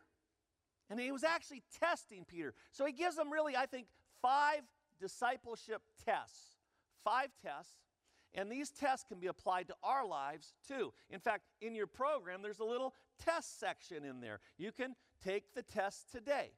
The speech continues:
It's not a Scantron. We're not gonna come back and say, "Hey, you, you, you, you know, uh, no, you, this is for you." Okay, so let's go there,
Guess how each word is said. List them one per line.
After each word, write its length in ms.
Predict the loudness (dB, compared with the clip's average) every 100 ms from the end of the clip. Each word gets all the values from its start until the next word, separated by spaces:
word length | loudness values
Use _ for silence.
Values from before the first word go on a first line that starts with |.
| _ _ -12
It's 220 | -10 -2
not 180 | 2 2
a 40 |
Scantron. 880 | 0 -4 -4 -2 -2 -2 0 0 0
We're 100 | 0
not 240 | 0 0
gonna 160 | -2 -6
come 240 | -4 -2
back 300 | 0 2 2 -2
and 100 | -10
say, 140 | -6 -2
"Hey, 180 | -2 -2
you, 220 | -4 -4
you, 140 | -2
you, 120 | -4 -4 -6
you 80 | -4
know, 160 | -2 -2 -6 -8
uh, 100 | -8 -4
no, 180 | 0 0 -2 -10
you, 100 | -8 -6
this 160 | -4
is 140 | -6 -2
for 160 | 0
you." 240 | 4 2 0 -8 _ _ _ _ _ -8
Okay, 140 | -6 -6 -12 -4
so 260 | 0 0 0 _ _
let's 260 | 2 2 0
go 220 | 0 0
there, 280 | 2 0